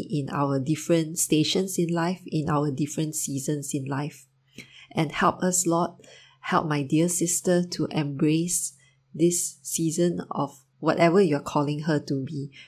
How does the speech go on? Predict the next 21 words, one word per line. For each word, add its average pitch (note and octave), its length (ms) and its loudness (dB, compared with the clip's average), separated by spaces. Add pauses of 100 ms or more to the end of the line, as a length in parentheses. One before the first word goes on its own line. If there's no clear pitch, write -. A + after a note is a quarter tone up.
(120)
whether D3+ 520 2
it's - 520 -6 (320)
to - 80 -4
stay E3+ 280 4
at F3+ 140 6
home E3 580 -2 (320)
after D3 320 -4
having D3+ 300 0
the F#3+ 80 4
baby F3 540 4 (280)
or D#3 160 4
return D3 380 0
to - 140 -4
work D3 440 -2 (320)
or E3 180 4
anything G#3+ 440 4
in D3+ 160 2
between. C#3 560 -4 (420)
I D#3+ 100 -4
pray D#3+ 320 2
that D3 260 0